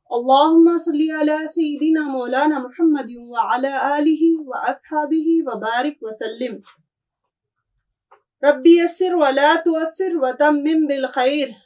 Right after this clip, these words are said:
व बिका नस्तईनु या फत्ताह। रब्बी जिदनी इल्मा।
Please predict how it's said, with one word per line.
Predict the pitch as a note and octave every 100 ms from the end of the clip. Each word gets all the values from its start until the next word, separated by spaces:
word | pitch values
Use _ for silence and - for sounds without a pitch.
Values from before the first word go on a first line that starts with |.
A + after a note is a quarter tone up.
| _
व | C4+ D4+
बिका | D#4 D4 C4 B3+
नस्तईनु | C4 C4 C#4+ - C4+ B3 C#4 D#4+ D4+ C#4
या | C4 C4 C4+
फत्ताह। | B3+ A#3 _ B3+ C4 B3+ - _ _ _ _ _ _ _ -
रब्बी | E4+ C#4 B3+ C#4+ D4+
जिदनी | D#4 C#4 A#3+ B3 B3+ C4 -
इल्मा। | C4 B3 B3 B3 G#3+